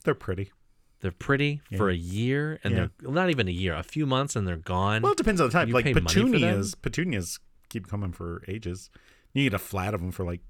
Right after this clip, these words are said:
Speaker 1: ten dollars.
Speaker 2: But those aren't annual. Oh, you mean ages, like, all summer, or, like, year after year?
Speaker 1: No, no, they, they stay, they, they bloom all summer.
Speaker 2: Yeah.
Speaker 1: Yeah.
Speaker 2: Okay.
Speaker 1: Then you have to plant 'em next year.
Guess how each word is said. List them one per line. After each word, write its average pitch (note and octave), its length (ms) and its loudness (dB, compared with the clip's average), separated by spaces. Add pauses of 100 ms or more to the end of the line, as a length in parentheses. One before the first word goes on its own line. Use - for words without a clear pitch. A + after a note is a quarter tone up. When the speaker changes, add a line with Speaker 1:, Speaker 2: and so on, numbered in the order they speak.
Speaker 1:
ten E2+ 180 -8
dollars. E2+ 500 -12
Speaker 2:
But A#2 120 -4
those B2 200 0
aren't G#2+ 300 0
annual. A#2 280 -4
Oh, A2 180 2
you G#2+ 120 2
mean G#2+ 160 0
ages, G2+ 320 -2
like, F#2 200 -2
all F2 160 -4
summer, D2+ 440 -8 (720)
or, G#2+ 120 -2
like, F#2+ 220 0
year A2 240 2
after F2+ 260 0
year? F#2+ 380 -4
Speaker 1:
No, A#3 100 4
no, D#3 120 4
they, C3 140 2
they C3+ 180 0
stay, C3+ 420 2 (160)
they, E3 140 0
they D#3 180 0
bloom C3 280 2
all F#2 100 0
summer. F2+ 420 -8 (180)
Speaker 2:
Yeah. F#2 240 -2 (200)
Speaker 1:
Yeah. D#2+ 140 -6 (380)
Speaker 2:
Okay. - 280 -10
Speaker 1:
Then B2 120 2
you G#2+ 60 2
have F#2+ 80 -2
to - 60 -20
plant F#2 180 -4
'em E2+ 80 -4
next D#2+ 220 -10
year. F#2+ 120 -10